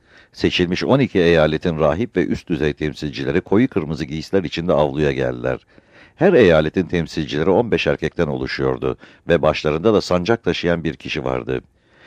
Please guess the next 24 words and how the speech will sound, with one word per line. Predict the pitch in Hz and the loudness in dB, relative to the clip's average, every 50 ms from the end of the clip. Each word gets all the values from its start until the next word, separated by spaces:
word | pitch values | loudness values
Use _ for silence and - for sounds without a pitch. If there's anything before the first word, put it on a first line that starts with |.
| - _ _ | -20 _ _
Giysileri | 78 90 123 151 143 - 139 165 160 160 135 | -2 0 0 0 0 2 4 4 6 6 6
bayram | 131 135 143 160 156 127 | 6 6 6 4 2 2
için | - - 101 | 0 0 0
özel | 69 73 104 - 156 131 | 0 0 2 2 4 2
olarak | 98 69 69 67 73 - - | 4 2 2 0 0 0 -2
hazırlanmış, | 76 67 69 73 65 65 64 62 71 87 - - - | -4 -2 -2 -4 -2 -2 -2 -2 -4 -8 -8 -4 0
altın, | 85 104 104 - - 135 123 | 2 2 2 2 -2 -4 -2
gümüş, | 98 92 87 98 - - | -4 -4 -4 -4 -6 -2
bakır | - 98 - - - 98 | -2 -2 0 0 0 0
ve | 104 101 | 0 0
demir | 95 104 95 127 120 87 | 0 0 -2 -2 -2 0
bezemelerle | 87 90 82 104 101 104 101 104 101 95 85 76 64 | 0 2 2 2 2 2 2 2 0 2 0 0 0
donatılmıştı. | 71 69 65 64 - 69 64 62 64 64 - - - 62 60 53 - _ _ _ _ _ _ _ _ _ - - - _ | 0 -2 -2 -4 -6 -8 -8 -8 -8 -10 -10 -8 -6 -6 -6 -8 -10 _ _ _ _ _ _ _ _ _ -20 -20 -20 _
Hatta | - - 85 - _ - 76 76 67 | -2 -2 -2 -2 _ 2 4 4 4
bazılarında | 65 73 71 71 64 64 73 71 73 90 85 | 4 4 2 2 0 -2 -4 -2 -2 -2 -2
necef | 76 73 71 - 101 117 - _ | -2 -2 0 0 0 0 0 _
taşından, | 80 73 - 78 71 67 76 80 76 69 71 | -4 -4 -4 -4 -4 -2 -2 -2 -2 0 0
lapis | 85 - - 80 - - | 0 0 0 -6 -4 0
lazuli'den | 78 78 76 - 76 78 67 67 67 73 73 76 76 | 0 0 0 0 -4 -4 -4 -4 -2 -2 -2 0 0
ve | 82 78 | -2 -2
camdan | - - 87 85 90 92 98 107 123 | 0 2 0 2 2 0 -2 -2 0
yapılmış | 117 82 71 - 80 80 92 87 | 0 -2 -2 -4 -4 -6 -6 -6
süsler | - - 98 - - 101 98 92 67 | -6 -8 -8 -4 2 2 2 2 2
bulunuyordu. | 67 73 73 73 67 64 64 62 62 57 60 62 57 | -2 -4 -4 -4 -4 -4 -2 -2 -2 -2 -4 -6 -6